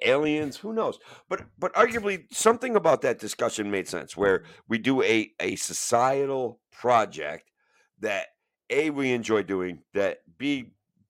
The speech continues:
you know, presents something that lasts into the future, and that, C, takes some of societal's excess and,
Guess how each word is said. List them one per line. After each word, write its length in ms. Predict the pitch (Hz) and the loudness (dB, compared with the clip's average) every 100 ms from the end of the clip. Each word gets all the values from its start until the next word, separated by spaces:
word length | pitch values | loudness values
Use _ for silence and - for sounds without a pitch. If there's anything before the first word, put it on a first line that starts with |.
| _ _ _ - | _ _ _ -10
you 120 | 135 | -6
know, 100 | 104 | -6
presents 460 | - 113 117 110 - | -6 -4 -4 -4 -4
something 400 | 123 113 113 101 | -4 -4 -8 -8
that 160 | 78 | -6
lasts 320 | 95 104 - | -4 -4 -4
into 200 | 107 95 | -8 -8
the 100 | 87 | -10
future, 360 | 78 123 - 98 | -10 -10 -6 -4
and 100 | 98 | -2
that, 160 | 98 80 | -4 -4
C, 340 | 147 143 127 - _ _ _ - | -4 -4 -6 -16 _ _ _ 2
takes 260 | 208 202 | 4 4
some 180 | - 170 | -2 2
of 140 | 147 - | 0 0
societal's 640 | - - 135 135 120 - - 117 | -4 2 4 4 2 -4 -6 -4
excess 580 | 131 - 90 85 - - - | -2 -2 -2 -4 -10 -8 -2
and, 180 | 104 | -2